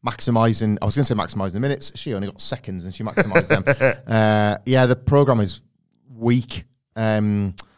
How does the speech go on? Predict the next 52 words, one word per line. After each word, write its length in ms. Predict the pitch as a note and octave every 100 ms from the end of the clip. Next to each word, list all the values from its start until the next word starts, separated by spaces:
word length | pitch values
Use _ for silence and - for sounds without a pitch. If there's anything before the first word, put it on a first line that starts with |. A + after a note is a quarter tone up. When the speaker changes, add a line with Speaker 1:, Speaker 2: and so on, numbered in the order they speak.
| _
Speaker 1:
it's 100 | -
another 220 | A2 A#2 A2+
thing 300 | B2 A2+ G#2+
that 200 | - -
Battle 200 | A2+ G#2
of 40 |
the 60 | F2+
Belts 420 | - A2+ A#2 -
doesn't 200 | A2 G#2+
have 180 | G2 -
a 100 | F#2
lot 180 | G2+ F#2
of, 260 | F2 - - _ _ _ _ _
it 220 | G2+ G#2+ A2
doesn't 160 | C3
inspire 340 | B2 - B2 A#2
a 40 |
lot 100 | -
of, 240 | G2+ - -
like, 180 | G#2 -
energy, 400 | B2 B2 A2 A#2+
or 100 | A2
you, 140 | A2 G#2+ - - -
you're 80 | C3
not 60 |
gonna 100 | D3
be 40 | B2
thrilled 540 | - - C3 C3 B2 G#2
by 120 | G#2+
the 80 | G2+
build, 380 | A2+ G#2 F2+
but 200 | - A#2 G#2+
this 200 | G#2+ G#2+
is 100 | G2+
a 60 |
reminder 600 | G#2+ G#2 A2 A2+ G#2 F2+ - - _
in 120 | A2 G2
just 240 | - -
forty 600 | - - - B2 A2+ G#2+
seconds 420 | - A2 - G#2+ F#2+
or 60 |
whatever 180 | E2+ F#2
she 120 | -
was 120 | F#2+ F2
given 300 | F#2+ D#2 F2 _ _ _
that, 340 | G2+ G#2 F#2 - _ _ _
like, 140 | G2+ -
Thunder 200 | D#3 D3
Rose 200 | B2 G#2
versus 180 | G#2+ -
Nyla 260 | G#2 G2+
Rose 240 | G2 G2